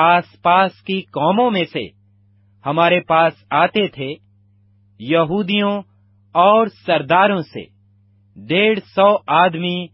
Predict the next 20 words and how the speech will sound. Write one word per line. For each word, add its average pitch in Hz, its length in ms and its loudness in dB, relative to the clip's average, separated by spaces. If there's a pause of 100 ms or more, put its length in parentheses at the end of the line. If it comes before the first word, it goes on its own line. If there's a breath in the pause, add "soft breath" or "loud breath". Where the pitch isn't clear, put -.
(340)
میرے 180 340 0
دسترخوان 180 840 -2
پر 165 220 0
ہوتے 156 360 -4
تھے، 104 180 -20 (1300)
اور 160 180 2
ایک 190 400 -2
بیل 180 340 0 (600)
اور 175 200 4 (140)
چھ 220 480 0
موٹی 202 440 -2
موٹی 175 380 -4
بھیڑیں 147 380 -4 (920)
ایک 247 340 0 (100)
دن 196 200 -4
کے 180 180 -6
لیے 160 300 -6 (640)
تیار 202 460 2
ہوتی 156 360 -6
تھیں۔ - 200 -20